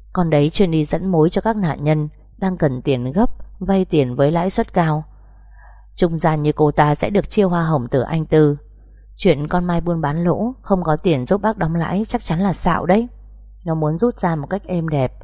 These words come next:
để bác và em Dung tự giác trả tiền lãi hàng tháng, nên á, ba xạo thôi." Độc ác, xấu xa, tệ hại. Ôi,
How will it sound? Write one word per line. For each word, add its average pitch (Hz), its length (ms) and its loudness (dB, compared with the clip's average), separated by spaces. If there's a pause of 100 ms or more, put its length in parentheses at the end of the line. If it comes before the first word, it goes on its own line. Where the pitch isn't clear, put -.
(340)
để 143 180 -2
bác 214 240 -4
và 151 120 -2
em 170 260 -4
Dung 165 280 -4
tự 143 240 -4
giác 240 260 -2
trả 147 160 -6
tiền 135 200 -6
lãi 135 180 -8
hàng 175 280 -4
tháng, 156 360 -6 (320)
nên 160 240 -2
á, 170 140 -2
ba 170 200 -2
xạo 160 320 -4
thôi." 160 320 2 (680)
Độc 156 220 -2
ác, 196 320 -4 (360)
xấu 151 380 -2
xa, 165 420 -2 (340)
tệ 160 260 0
hại. 135 320 -2 (560)
Ôi, 175 180 2